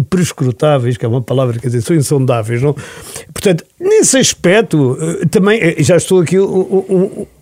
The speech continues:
um, um bocado, como, como foi dito, quer dizer, ne-,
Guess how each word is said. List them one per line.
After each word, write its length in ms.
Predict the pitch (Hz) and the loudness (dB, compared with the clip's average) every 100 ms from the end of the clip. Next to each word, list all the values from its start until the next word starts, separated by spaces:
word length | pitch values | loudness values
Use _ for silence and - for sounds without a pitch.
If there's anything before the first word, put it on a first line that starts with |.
| - | -6
um, 100 | 185 | -2
um 160 | 185 185 | 0 0
bocado, 380 | - 214 185 143 - - _ - - - 151 | 0 2 0 -4 -20 -20 _ -20 -16 -12 -4
como, 340 | - 220 - 180 | 0 0 0 -2
como 180 | 214 190 | 0 2
foi 180 | 311 | 2
dito, 200 | 330 320 | 2 2
quer 80 | - | 2
dizer, 100 | 202 180 | 2 4
ne-, 200 | 214 202 | 4 2